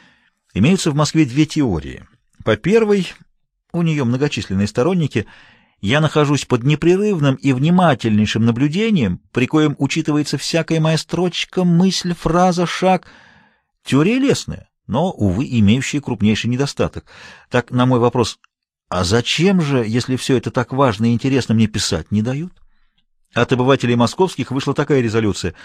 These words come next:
'Вот, тут-то самое и есть. Пишете вы бог знает что, и поэтому должны перегореть в горниле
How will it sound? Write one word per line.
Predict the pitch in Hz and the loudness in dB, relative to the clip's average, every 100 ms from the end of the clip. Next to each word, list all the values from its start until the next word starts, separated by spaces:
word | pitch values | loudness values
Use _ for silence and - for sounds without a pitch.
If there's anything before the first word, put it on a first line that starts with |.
| - - - | -20 -20 -10
'Вот, | 85 107 139 135 - | -2 2 4 2 0
тут-то | 135 - | -4 -2
самое | 131 127 127 131 | -2 2 2 2
и | 123 | 2
есть. | 92 110 - - _ _ _ | 2 0 -4 -12 _ _ _
Пишете | - 202 202 185 | -4 -2 0 -2
вы | 165 | -2
бог | 101 135 107 | 0 -2 -2
знает | 127 104 | -2 -4
что, | - 80 | -6 -10
и | - | -12
поэтому | 82 151 208 220 | 0 2 4 4
должны | 208 156 196 | 4 2 2
перегореть | 202 208 196 160 170 165 | 0 2 4 4 4 2
в | 98 | -2
горниле | 120 120 170 190 170 | 0 2 2 2 0